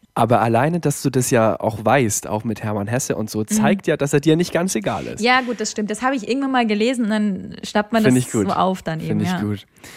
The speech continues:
Speaker 1: Sein erstes Album war ja auf Englisch tatsächlich, äh, in den frühen siebzigern, war aber ein Flop.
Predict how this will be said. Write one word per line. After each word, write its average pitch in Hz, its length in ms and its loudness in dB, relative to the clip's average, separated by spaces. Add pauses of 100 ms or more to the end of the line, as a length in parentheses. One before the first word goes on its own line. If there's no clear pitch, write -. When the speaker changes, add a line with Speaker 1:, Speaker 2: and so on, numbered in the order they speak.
(220)
Speaker 1:
Sein 110 160 4
erstes 147 320 2
Album 139 340 2
war 113 120 4
ja 120 100 2
auf 90 200 -4
Englisch 117 440 -4
tatsächlich, - 680 -10 (180)
äh, 98 140 0
in 90 80 0
den 101 100 0
frühen 104 240 0
siebzigern, 110 480 0
war 113 80 4
aber 113 160 2
ein 110 80 -2
Flop. 117 400 -2